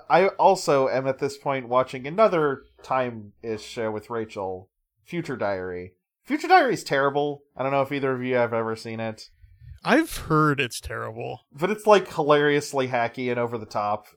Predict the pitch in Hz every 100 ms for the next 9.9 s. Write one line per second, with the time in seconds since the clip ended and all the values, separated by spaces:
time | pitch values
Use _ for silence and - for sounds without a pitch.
0 | - 147 170 190 254 - 151 185 - 160
1 | 165 196 - 196 - 151 147 147 151 147
2 | 147 143 139 135 - - _ 139 135 127
3 | 127 123 120 113 - - 131 120 117 117
4 | 127 131 _ _ - 120 110 92 - -
5 | - 98 90 101 85 80 - - - -
6 | 80 - - _ _ _ _ _ 113 101
7 | 101 123 120 139 131 131 123 - 127 123
8 | 117 113 113 104 98 _ - - 120 -
9 | - 104 101 101 98 98 95 95